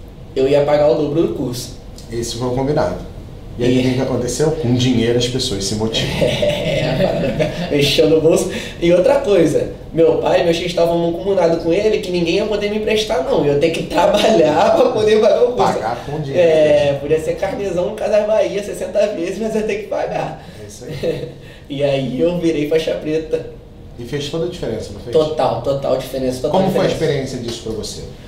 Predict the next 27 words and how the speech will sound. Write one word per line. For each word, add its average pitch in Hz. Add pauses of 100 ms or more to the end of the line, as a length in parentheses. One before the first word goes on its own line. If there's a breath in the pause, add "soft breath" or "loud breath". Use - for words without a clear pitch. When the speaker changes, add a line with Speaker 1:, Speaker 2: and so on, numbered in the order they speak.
(300 loud breath)
Speaker 1:
Pra 165
mim 185
foi 196
surreal. 196 (220)
Porque -
a 170
primeira 175
vez 175
eu 175
duvidava 175
muito, 180
não 180
acreditava 185
do, 170 (280)
que 196
o 190
que 240
você 262
falava 202
de 214
fato 165
faria 170
ver-, 156
faria 147
sentido 165
naquilo 127
ali. 120